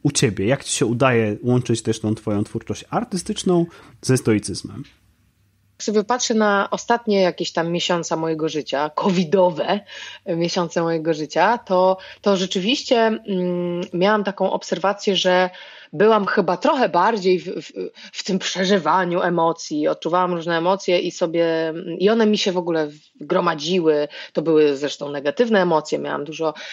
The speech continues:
Speaker 2: w sobie, mm, frustracji, gniewu, jakiegoś rozżalenia, y, z różnych przyczyn. Z-, wzięła mi się tak na-, nakulkowała, e, wiesz, taki,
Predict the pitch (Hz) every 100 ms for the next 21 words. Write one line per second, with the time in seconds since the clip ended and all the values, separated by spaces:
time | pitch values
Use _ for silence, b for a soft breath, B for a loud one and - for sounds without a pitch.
0 | B - - 160 165 160 165 160 160 156
1 | - 190 - 185 180 - 170 160 156 151
2 | B B 160 165 175 175 156 160 160 170
3 | - 175 160 170 185 185 175 160 156 -
4 | 156 151 160 170 170 185 196 349 349 269
5 | 240 - 190 - 202 135 143 208 196 262
6 | 233 202 196 196 190 202 190 190 202 180
7 | 185 185 180 175 170 - B B B 175
8 | 156 147 135 - 160 151 151 - 180